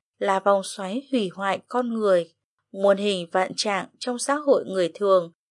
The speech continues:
sẽ khiến người ta đánh mất chính mình. Không chỉ khiến người ta không thể chuyên tâm học tập và làm việc,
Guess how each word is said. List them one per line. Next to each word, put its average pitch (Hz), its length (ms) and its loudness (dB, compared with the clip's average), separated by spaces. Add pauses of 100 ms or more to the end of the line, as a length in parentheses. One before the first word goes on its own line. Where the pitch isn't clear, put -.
(120)
sẽ 269 180 4
khiến 247 400 2
người 196 180 2
ta 214 440 -4
đánh 185 160 0
mất 277 180 -2 (100)
chính 190 280 -8
mình. 175 300 -2 (400)
Không - 260 0
chỉ 202 200 -4
khiến 185 420 -6
người 240 160 2
ta 226 300 -4
không 269 300 -14
thể 220 240 4
chuyên 233 240 -2
tâm 247 180 0
học - 300 -8
tập 190 200 -4 (140)
và 202 120 4
làm 190 340 2
việc, 190 280 0